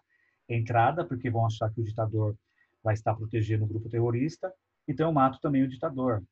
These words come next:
e domino o país. Simples assim, né? Que horror, né? Mas isso, gente, é, são especulações, né? Óbvio que se a gente olhar fundo, tem, né, um,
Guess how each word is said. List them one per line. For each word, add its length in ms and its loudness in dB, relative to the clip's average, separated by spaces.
e 60 2
domino 420 6
o 40 -4
país. 500 0
Simples 360 -2
assim, 320 -4
né? 220 -2
Que 60 -4
horror, 320 4
né? 240 0
Mas 200 6
isso, 220 0
gente, 480 0
é, 120 -2
são 200 2
especulações, 880 -4
né? 320 -2
Óbvio 480 0
que 60 -18
se 80 -6
a 40 2
gente 180 2
olhar 240 4
fundo, 320 0
tem, 320 2
né, 360 2
um, 340 -2